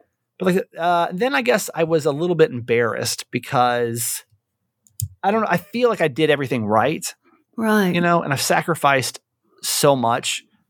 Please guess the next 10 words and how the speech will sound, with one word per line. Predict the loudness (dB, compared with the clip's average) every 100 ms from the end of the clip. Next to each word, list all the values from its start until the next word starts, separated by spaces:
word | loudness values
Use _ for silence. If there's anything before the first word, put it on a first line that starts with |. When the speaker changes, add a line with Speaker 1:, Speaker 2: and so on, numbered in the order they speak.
| _ -2
Speaker 2:
Mm-hmm. | 0 0 0 0 2
Speaker 1:
to, | 2
like, | 2 2
not | -2 0 0 0
get | -2 0
this | 0 -2 -4 -8 _ -20 _ _ _ _ _ _ _ _ _ _ _ _ -4
virus, | 0 0 -4 -10 -12 -12 -2
you | 2
Speaker 2:
Mm-hmm. | 4
Speaker 1:
know? | 2 -2